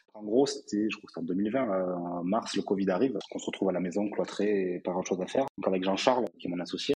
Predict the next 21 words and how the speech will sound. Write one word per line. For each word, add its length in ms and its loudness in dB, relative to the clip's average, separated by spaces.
on 100 -4
s'est 220 -2
dit, 260 -2
on 40 -2
s'est 120 -4
regardé, 400 -2
on 80 -4
s'est 140 -8
dit, « 120 -6
Bon, 160 -8
on 40 -12
a 40 -12
bien 100 -4
rigolé 300 -2
pendant 220 -6
un 180 -4
an, 320 -6
euh, 120 -14
c'était 180 -10
cool, 220 -6
euh, 280 -10